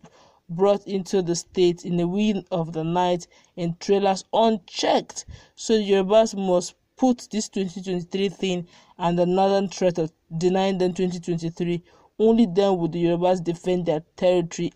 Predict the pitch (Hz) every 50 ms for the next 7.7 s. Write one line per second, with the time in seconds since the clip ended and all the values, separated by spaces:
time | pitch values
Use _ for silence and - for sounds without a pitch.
0 | _ - 185 196 190 170 170 165 202 202 202 202 202 185 180 190 180 - - -
1 | 170 160 165 - - - - 190 190 180 180 175 175 _ _ _ _ _ _ _
2 | _ _ _ - 175 175 170 170 165 160 160 160 170 185 175 175 170 170 - -
3 | 156 160 156 147 147 139 - _ _ _ _ _ _ _ _ _ - - - 180
4 | 185 180 170 165 175 185 185 175 175 170 170 170 170 180 190 190 - - 196 190
5 | 180 180 175 175 175 175 180 185 190 190 190 185 180 180 175 180 175 175 - _
6 | _ 180 170 170 _ - 175 165 - - 160 - - 170 160 - 165 156 - -
7 | 151 151 - - - _ - 196 180 175 180 175 -